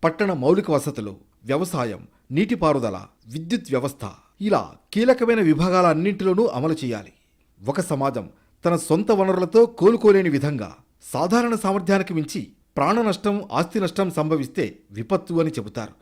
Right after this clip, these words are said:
సమాజపు సాధారణ కార్యకలాపాలకు అంతరాయం కలిగిస్తూ అకస్మాత్తుగా లేదా తీవ్రంగా సంభవించే ఆపదనే విపత్తు అని నిర్వచించింది ఐక్యరాజ్య సమితి. ఒక దుర్ఘటనను విపత్తుగా పిలవాలంటే కొన్ని లక్షణాలు కనిపించాలి.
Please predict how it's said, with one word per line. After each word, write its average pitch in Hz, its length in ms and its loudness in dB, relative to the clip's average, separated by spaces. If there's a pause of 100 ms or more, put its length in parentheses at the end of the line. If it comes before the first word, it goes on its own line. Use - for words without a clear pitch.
(300)
సమాజపు 202 600 0
సాధారణ 196 520 2
కార్యకలాపాలకు 185 760 2
అంతరాయం 175 480 2
కలిగిస్తూ 143 440 -4 (380)
అకస్మాత్తుగా 180 720 -4 (400)
లేదా 180 260 4 (120)
తీవ్రంగా 220 500 2
సంభవించే 180 560 0
ఆపదనే 160 460 0 (340)
విపత్తు 214 420 -4
అని 196 180 4
నిర్వచించింది 156 680 0 (180)
ఐక్యరాజ్య 147 520 -2
సమితి. 110 320 -10 (420)
ఒక 175 160 0
దుర్ఘటనను 175 580 -2
విపత్తుగా 196 520 0
పిలవాలంటే 151 580 -2 (280)
కొన్ని 185 240 2
లక్షణాలు 160 480 0
కనిపించాలి. 120 600 -8